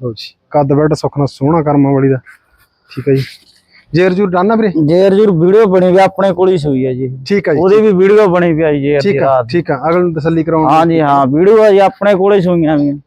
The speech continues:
Speaker 1: ਠੀਕ ਆ।
Speaker 2: ਹਾਂ ਜੀ।
Speaker 1: ਲਓ ਭਰਾ, ਲੇਵੇ ਦੰਦ ਤਾਂ ਜਦੋਂ ਤੁਸੀਂ ਖੁਦ ਲਾ ਸਕਦੇ ਹੋ, ਠੀਕ ਹੈ ਜੀ। ਲਓ ਜੀ, ਲਓ ਜੀ, ਠੀਕ ਆ ਭਰਾ, ਮੋੜ ਦੋ,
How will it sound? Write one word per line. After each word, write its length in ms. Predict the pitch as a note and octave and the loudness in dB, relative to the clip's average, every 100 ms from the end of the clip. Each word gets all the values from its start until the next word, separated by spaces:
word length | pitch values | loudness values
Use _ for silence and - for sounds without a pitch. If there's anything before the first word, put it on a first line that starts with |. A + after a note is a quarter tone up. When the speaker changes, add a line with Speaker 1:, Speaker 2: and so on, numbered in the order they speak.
| _ | _
Speaker 1:
ਠੀਕ 240 | F#3 F#3+ | -6 -4
ਆ। 60 | C3 - _ - | -4 -8 _ -4
Speaker 2:
ਹਾਂ 140 | A#2+ | 0
ਜੀ। 240 | A#2+ A2+ B2+ _ _ _ - | 0 -2 -4 _ _ _ -4
Speaker 1:
ਲਓ 100 | C#3 | -4
ਭਰਾ, 160 | B2 B2+ - _ _ _ _ _ _ _ | -2 -6 -8 _ _ _ _ _ _ _
ਲੇਵੇ 200 | D3 D#3 | 0 2
ਦੰਦ 220 | D#3 D3 | 2 0
ਤਾਂ 120 | C#3 C#3 | -2 -2
ਜਦੋਂ 120 | C#3 | 0
ਤੁਸੀਂ 180 | C3+ B2+ | -2 -2
ਖੁਦ 200 | C3 B2 | -6 -2
ਲਾ 160 | C#3 | -2
ਸਕਦੇ 220 | C3+ C3 | -2 -2
ਹੋ, 60 | C3+ - _ _ - - _ _ _ _ | -4 -8 _ _ -20 -20 _ _ _ _
ਠੀਕ 180 | C#3 C#3 | -4 -2
ਹੈ 40 | |
ਜੀ। 120 | C3+ - C3 | -2 -4 -8
ਲਓ 160 | A#2+ | -8
ਜੀ, 300 | G#2+ - - _ _ _ _ _ _ _ _ _ - - _ _ _ - | -6 -10 -16 _ _ _ _ _ _ _ _ _ -20 -20 _ _ _ -4
ਲਓ 120 | A#2+ | -4
ਜੀ, 140 | G2+ - - _ _ _ _ - _ _ _ _ _ _ _ - - _ _ _ | -4 -14 -20 _ _ _ _ -20 _ _ _ _ _ _ _ -20 -20 _ _ _
ਠੀਕ 220 | - G3+ | -4 -2
ਆ 40 | F#3 | 0
ਭਰਾ, 160 | E3 | 0
ਮੋੜ 220 | D#3+ D#3 | 0 0
ਦੋ, 120 | C3+ | -2